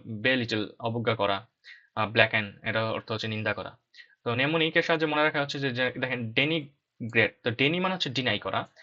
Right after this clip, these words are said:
গ্রেট মানে তো গ্রেটনেস। তাহলে আপনি কারো গ্রেটনেসকে ডিনাই করতেছেন, that means if you deny s-, আহ, someone is, আহ, great, কেউ গ্রেট এটা আপনি ডিনাই করছেন, it means you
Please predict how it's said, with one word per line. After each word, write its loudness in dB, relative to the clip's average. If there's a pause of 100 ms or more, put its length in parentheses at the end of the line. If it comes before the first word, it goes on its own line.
(200)
গ্রেট 6
মানে 2
তো -2
গ্রেটনেস। 2 (280)
তাহলে 0
আপনি 0 (580)
কারো 6
গ্রেটনেসকে 2
ডিনাই 4
করতেছেন, -4 (140)
that -6
means 0 (560)
if -2
you 2
deny 4
s-, -10
আহ, 6
someone 2 (380)
is, -2
আহ, 2
great, 4
কেউ 4
গ্রেট 4
এটা 2
আপনি -4
ডিনাই 0
করছেন, -4
it -6
means -2
you 6